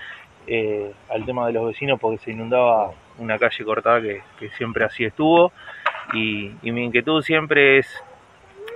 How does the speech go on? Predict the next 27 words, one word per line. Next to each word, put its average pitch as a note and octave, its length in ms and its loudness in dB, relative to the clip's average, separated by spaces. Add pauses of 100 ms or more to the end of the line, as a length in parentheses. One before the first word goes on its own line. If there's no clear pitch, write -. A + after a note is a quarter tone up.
como A#2+ 260 -2
vecino, B2 640 0
con A2+ 160 -4
la A2 200 2
buena B2 220 2
intención A#2+ 520 -2
de, A#2 220 0 (380)
de A2 260 -2
co-, A#2 180 -2
tener A#2+ 320 -2
una A#2+ 220 2
convivencia A#2 880 2 (180)
buena C3 420 6
con A#2 240 -2
todos, D#3+ 380 6 (580)
donde G#2+ 380 -4
vivimos A#2+ 500 0
en A#2 100 -6
un, A2+ 400 -8 (720)
en A#2+ 140 -4
un A#2+ 80 -2
municipio A#2+ 560 -2
que A#2 140 4
es A2 80 0
muy B2+ 160 -2
complicado, B2+ 840 4
ausente A#2+ 640 -2